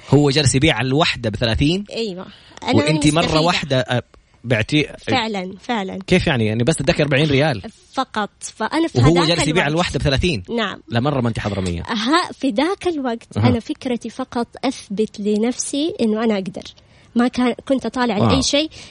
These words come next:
Speaker 2: الا اثبت لنفسي ترى انا اقدر. هذا
Speaker 1: جميل.
Speaker 2: طبعا بعد ما تخرجت من الجامعة تقريبا في
Speaker 1: كيف صارت
Speaker 2: ألفين وتسعة.
Speaker 1: مبيعات الموضوع؟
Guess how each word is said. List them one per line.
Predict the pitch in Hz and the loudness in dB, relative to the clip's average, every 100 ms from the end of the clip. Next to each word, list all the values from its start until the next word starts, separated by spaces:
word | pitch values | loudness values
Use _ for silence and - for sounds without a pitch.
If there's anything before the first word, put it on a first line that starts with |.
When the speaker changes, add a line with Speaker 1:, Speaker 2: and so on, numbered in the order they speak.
| - | -6
Speaker 2:
الا | 214 214 | -2 0
اثبت | 294 247 - | -2 -2 0
لنفسي | 247 269 247 | 0 0 -4
ترى | 233 214 | -2 0
انا | 240 | 0
اقدر. | 208 170 - 87 - _ - _ _ _ _ - | -2 -4 -8 -10 -12 _ -20 _ _ _ _ 2
هذا | 220 | 4
Speaker 1:
جميل. | 214 226 | 4 2
Speaker 2:
طبعا | 214 | 0
بعد | 214 208 | 0 0
ما | 208 | -2
تخرجت | 208 - 208 - 190 | -4 -4 -4 -4 -4
من | |
الجامعة | 190 185 185 185 190 185 - - - | -2 -2 -2 -4 -4 -6 -10 -14 -6
تقريبا | 220 262 269 247 | 0 2 4 0
في | 233 | -2
Speaker 1:
كيف | 254 220 | -2 0
صارت | - | 4
Speaker 2:
ألفين | 165 - | 4 4
وتسعة. | 143 123 | 2 4
Speaker 1:
مبيعات | 117 104 110 107 | 4 4 2 0
الموضوع؟ | 92 92 92 104 | -2 0 0 -2